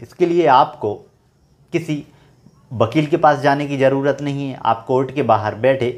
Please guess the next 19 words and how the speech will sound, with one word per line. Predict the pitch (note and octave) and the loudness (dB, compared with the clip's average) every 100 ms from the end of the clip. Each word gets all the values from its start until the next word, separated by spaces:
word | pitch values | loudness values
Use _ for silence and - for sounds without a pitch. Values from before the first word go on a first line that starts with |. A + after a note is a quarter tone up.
| - _ | -12 _
किसी | D3 - E3 | -10 -2 0
भी | E3 | 0
टाइपिस्ट | C#3+ A#2 B2+ C3 - | 0 0 0 -6 -8
से | B2 G#2+ G#2+ - | -14 -12 -12 -4
यह | A#2 C3+ | 2 2
काम | - G#2 A2+ - _ _ _ _ - | 2 -4 -4 -10 _ _ _ _ -2
कम | D3+ D#3 | -2 0
से | F#3+ | 0
कम | F#3+ C3+ | 0 0
पैसे | A2 G2+ - | -2 -4 -4
में | A2 F3+ | -6 -4
करवा | A#2 G2+ G2 | -2 0 -2
सकते | F#2+ F2+ - | -4 -12 -14
हैं। | E2 D#2+ _ _ - | -18 -18 _ _ -12
इस | A#2 | -8
प्रकार | - D3+ D3+ C#3+ - - _ | -4 2 4 4 -2 -18 _
मामूली | G#2+ A#2+ C3+ D3 D3 | 0 2 4 2 -2
खर्च | C#3+ C3 B2+ | -2 -6 -4
में | C#3+ C3 - | -8 -8 -8